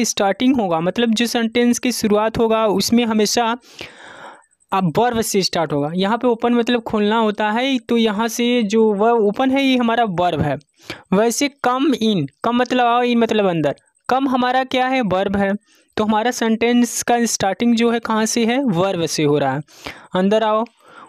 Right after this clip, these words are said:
उसके बाद please come in, please मतलब कृपया, come मतलब आओ, in मतलब अंदर। और एक चीज़ और, इस प्रकार के सेंटेंस में जो प्लीज होगा, always होगा, kindly जैसे वर्ड यूज़ शुरू में किए जाते, किया जाता है लेकिन कामा लगाया गया है,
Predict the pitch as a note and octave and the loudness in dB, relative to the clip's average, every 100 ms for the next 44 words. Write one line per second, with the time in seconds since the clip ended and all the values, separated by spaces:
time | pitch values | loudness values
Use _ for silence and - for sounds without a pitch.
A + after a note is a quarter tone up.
0 | - G#3 - C#4 C4+ C4+ C4 - B3 C#4+ | -4 -2 0 0 2 0 -2 0 2 4
1 | C#4+ C#4+ - A3+ A#3 G#3 D3+ - - A3 | 4 0 -4 -2 0 0 0 -4 -2 0
2 | A#3+ B3+ C4 B3 A#3 A3 A3 A#3+ B3+ A#3+ | 2 2 0 -2 -4 -2 0 0 -2 -2
3 | A#3 A#3 A#3 A3+ A3+ A#3+ A3 G#3+ G3+ F#3 | 0 0 2 2 2 2 2 2 0 0
4 | D3 C#3 C3 - _ _ - - - G#3+ | 0 0 -4 -8 _ _ -18 -16 -6 -2
5 | A3 A3+ C#4+ C4 - C4 G#3 D#3+ - A#3+ | 0 2 0 0 2 4 2 0 -2 -2
6 | B3+ - B3+ B3+ C4 C4 B3+ A#3 A3+ A#3+ | -2 -2 0 0 0 -2 -2 0 0 0
7 | B3 - B3+ A#3+ A#3 A3 A3 B3 A#3+ A#3+ | 0 2 2 2 0 2 4 4 4 2
8 | A3+ A3 A3+ - G3+ G3+ G3 A#3+ A#3+ A#3+ | 2 0 0 0 0 0 0 0 2 2
9 | A#3 A#3+ - G#3 G#3+ A3+ B3 A#3+ - A#3+ | 2 0 0 0 0 2 2 0 0 2
10 | G#3 G3+ G#3+ - - - - - G3+ C4 | 2 0 -4 -16 -20 -20 -16 0 4 4
11 | C4+ - B3+ C4 C4 A#3+ B3 A#3+ A#3+ A#3 | 2 0 4 4 2 0 2 2 0 0
12 | A#3 A3 A#3 B3 A#3+ A#3+ B3 B3 C4+ B3 | -2 0 0 2 2 0 0 0 0 0
13 | B3 - G#3+ G#3+ A3+ A3 A3 A3 A3 A3 | -2 -2 -2 0 0 0 0 2 2 0
14 | A3 C4 | 0 -2